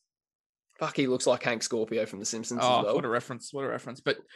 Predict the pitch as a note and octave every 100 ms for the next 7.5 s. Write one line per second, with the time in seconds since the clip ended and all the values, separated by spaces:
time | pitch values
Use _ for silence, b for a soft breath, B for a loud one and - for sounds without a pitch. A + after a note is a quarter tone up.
0 | - D#3+ E3+ D#3+ F#3+ F3+ D#3 C#3+ C3+ B2+
1 | B2+ C3+ B2 B2+ - A#2+ A2+ - B2 A#2+
2 | B2+ A#2 A2 A#2+ A2 A#2+ - A#2 - C3
3 | C#3+ - C3 B2+ B2+ A#2+ A2 - _ _
4 | _ - B2 - B2 A#2+ A#2+ - B2 B2+
5 | A#2+ - C#3 B2+ - B2+ - G#2+ C3+ A#2
6 | A#2+ A#2 A#2+ D#3 - A#2+ B2 B2 B2 B2
7 | C3 B2 C3 D#3